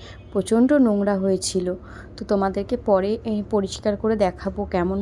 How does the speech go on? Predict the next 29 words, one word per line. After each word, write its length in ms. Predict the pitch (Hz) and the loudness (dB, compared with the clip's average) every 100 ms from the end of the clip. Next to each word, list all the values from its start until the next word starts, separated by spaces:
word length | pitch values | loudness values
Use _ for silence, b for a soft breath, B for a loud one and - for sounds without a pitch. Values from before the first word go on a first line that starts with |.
| 196 | -4
পরিষ্কার 380 | 196 185 - 196 | -4 -4 -6 -4
হয়েছে। 380 | 190 196 180 - 330 - B B B - | -2 -4 -4 -6 -6 -10 B B B -4
তো 60 | 202 | -2
এখন 240 | 185 214 214 | -2 -2 -2
চলো 260 | 208 202 240 | 0 -2 -2
ঝটপট 320 | 202 196 202 - | -4 -4 -6 -4
করে 120 | 208 196 | -4 -2
বাসনগুলো 440 | 180 - 202 208 208 | -2 -4 -2 0 0
মাজি। 260 | 190 180 240 - | 0 -2 -4 -2
আর 80 | 190 180 | 0 0
ওপাশে 300 | 180 185 - 208 | -2 -4 -6 -10
সবুজ 320 | - 180 202 185 | -10 -4 -4 -4
গামলায় 360 | 185 180 185 202 190 | -4 -2 -2 -2 -2
দেখতেই 300 | 175 - 214 | -6 -4 -2
পাচ্ছ 220 | 202 190 - 247 | -2 -4 -6 -4
জামা 220 | 214 175 180 | -2 -2 -4
কাপড় 240 | 180 196 180 | -8 -6 -2
ভেজানো 320 | 175 185 180 170 | -4 -2 -4 -4
আছে। 160 | 160 190 180 B B B B - | -6 -12 -14 B B B B -8
জামা 280 | - 190 202 | -2 0 0
কাপড় 300 | 233 226 269 254 | -2 0 0 2
বলতে 260 | 240 226 233 - | 0 0 -4 0
ওই 100 | 220 220 233 | 2 2 0
ঠাকমা 300 | 208 196 202 | -2 -2 -2
শাশুড়ির 440 | 214 202 220 214 208 196 | -2 -2 -2 -2 -2 0
ঘরের 240 | 190 208 - B B B 202 | -2 -2 -6 B B B 0
বেড 160 | 190 190 - | 0 0 0
কভার 320 | 190 190 233 330 202 170 | 0 0 -4 -2 -2 0
আর, 200 | 170 | -2